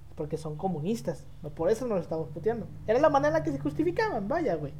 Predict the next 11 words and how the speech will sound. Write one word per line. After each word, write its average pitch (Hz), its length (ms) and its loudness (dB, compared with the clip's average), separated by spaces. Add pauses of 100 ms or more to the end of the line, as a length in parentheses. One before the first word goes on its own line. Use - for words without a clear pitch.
(840)
Este, 175 840 2 (340)
la 277 160 10
modernización 269 800 8
del 208 140 4
arma-, 226 280 2
del 175 200 2
armamento 196 500 -2
de 165 80 4
las 196 180 0
Fuerzas 175 360 -4
Armadas, 170 520 -2